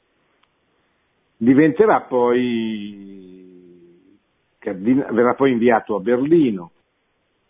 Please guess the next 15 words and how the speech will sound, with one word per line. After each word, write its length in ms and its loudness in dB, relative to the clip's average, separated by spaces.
e, 1200 0
e 140 -2
poi 240 0
verrà 300 2
scelto 1160 0
come 480 -8
sostituto 1080 0
alla 280 -4
segreteria 640 2
di 140 2
Stato 560 -4
del 220 -6
cardinale 800 -4
Pietro 400 -6
Gasparri. 600 -8